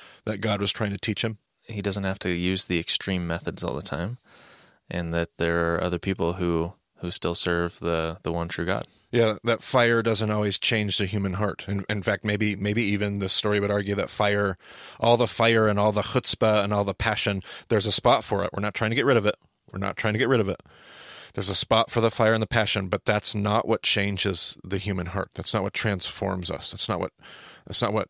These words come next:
Speaker 1: that's not what makes us into different kinds of people. And so here's John the Baptist, and he has the same kind of passion. In fact, um, John the Baptist shows up and calls everyone to repentance.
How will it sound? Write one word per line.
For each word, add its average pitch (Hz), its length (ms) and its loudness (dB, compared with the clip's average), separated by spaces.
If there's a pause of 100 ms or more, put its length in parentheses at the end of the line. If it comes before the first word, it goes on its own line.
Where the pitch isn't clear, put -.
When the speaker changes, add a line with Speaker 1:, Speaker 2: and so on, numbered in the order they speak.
Speaker 1:
that's 101 200 -4
not - 140 -6
what 101 180 -2 (560)
makes 104 380 0
us 107 160 0
into 95 140 -2
different 95 340 -4
kinds 95 320 -4
of - 160 -8
people. - 420 -6 (800)
And 123 100 4
so 156 100 6
here's 170 220 6
John 147 180 4
the 131 60 2
Baptist, 117 420 2
and 110 80 0
he 127 100 2
has 123 220 2
the 120 100 2
same 110 380 2
kind 101 320 -2
of 98 160 -2
passion. 117 440 2
In 95 140 -2
fact, - 500 0
um, 95 360 -2
John 117 200 2
the 117 60 0
Baptist 113 380 0
shows 107 200 2
up 104 100 0
and 98 100 -4
calls 107 340 0
everyone 107 440 0
to - 140 -4
repentance. - 640 -4